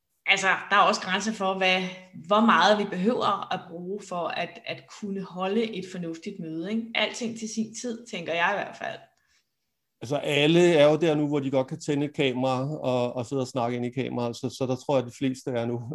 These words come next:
Speaker 1: De fleste i hvert fald, ja.
Speaker 2: De fleste,
Speaker 1: Altså,
Speaker 2: ja.
Speaker 1: som, som underviser på universitetet skal jeg hilse at sige, at der er stadigvæk studerende, der, der, der, jeg ved ikke, om det er en undskyldning, <laughs> men, "Ja,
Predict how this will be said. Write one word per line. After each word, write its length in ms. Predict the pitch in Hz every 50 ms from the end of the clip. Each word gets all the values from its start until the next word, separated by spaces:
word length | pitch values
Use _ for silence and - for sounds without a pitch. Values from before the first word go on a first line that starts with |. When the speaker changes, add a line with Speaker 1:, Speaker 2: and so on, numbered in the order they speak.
| 143
Speaker 1:
De 140 | 131 127 123
fleste 420 | 117 - 254 262 240 240 - 262
i 40 | 240
hvert 220 | 208 196 160 - -
fald, 220 | 214 185 - -
ja. 180 | - 147 - - -
Speaker 2:
De 40 | 190
fleste, 440 | 165 165 175 170 - 175 160 160
Speaker 1:
Altså, 340 | 143 - 143 135 131 127 127
Speaker 2:
ja. 120 | 220 214 214
Speaker 1:
som, 300 | - - 240 240 233 220
som 240 | - - 240 240
underviser 500 | 233 240 269 302 302 302 294 254 240 294 277 247
på 60 | 277
universitetet 560 | 254 240 233 226 226 226 262 262 254 254 262
skal 140 | - - 262
jeg 120 | 233 220 220 240
hilse 180 | 262 240 254
at 60 | 254 240
sige, 260 | - 233 233 247 233
at 60 | 240
der 60 | 208
er 60 | 196 226
stadigvæk 440 | 226 - 262 262 269 269 269 240 -
studerende, 540 | - 269 233 214 214 214 202 202 226 226
der, 320 | 226 226 240 233 226 233 214 202 196 -
der, 280 | 220 208 202 190 - -
der, 380 | 214 208 202 190 190 190 190 - - - - - - -
jeg 140 | 233 240
ved 140 | 233 294 302 277
ikke, 120 | 262 277
om 40 | 247 233
det 60 | -
er 40 | 240
en 40 | 233 254
undskyldning, 500 | - - - - 359 262 240 240 262 254 240 262 -
<laughs> 120 | - 220 226
men, 340 | 233 226 226 277 226 226 - - - - - 233
"Ja, 140 | 277 277